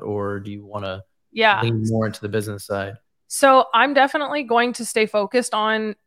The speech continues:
Speaker 2: on acquiring businesses. That's my, my main trajectory for now. Um, I do, I, I don't have any plans of, I mean, I've, I've considered buying and flipping businesses, but, um, again, I,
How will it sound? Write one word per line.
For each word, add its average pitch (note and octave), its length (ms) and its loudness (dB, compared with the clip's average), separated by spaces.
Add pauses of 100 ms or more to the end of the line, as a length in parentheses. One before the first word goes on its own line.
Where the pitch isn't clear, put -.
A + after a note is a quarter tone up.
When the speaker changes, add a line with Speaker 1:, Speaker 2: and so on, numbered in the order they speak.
(100)
Speaker 2:
on G#3+ 160 -4
acquiring G#3 480 0
businesses. A3 800 -6
That's G3+ 200 -6
my, G3 380 -4
my G3 180 -4
main G3+ 440 -4
trajectory G#3+ 600 -4
for A3+ 200 -6
now. A#3 340 -2 (400)
Um, F#3+ 560 2 (160)
I G#3 80 -2
do, A#3 560 0 (480)
I, G#3+ 100 -2 (220)
I - 300 -8
don't C4+ 120 -2
have C4+ 80 0
any A#3+ 140 0
plans A3 420 -4
of, F#3+ 400 -2
I - 60 -8
mean, G3+ 140 -4
I've, G3 180 0 (100)
I've G3 200 -6
considered G#3+ 680 -2 (140)
buying G#3 520 -2
and G3 180 -8
flipping G#3+ 500 -8
businesses, A3 640 -6
but, F#3 360 -4 (160)
um, F#3 540 -6 (180)
again, G3+ 240 -6
I, F#3 140 -8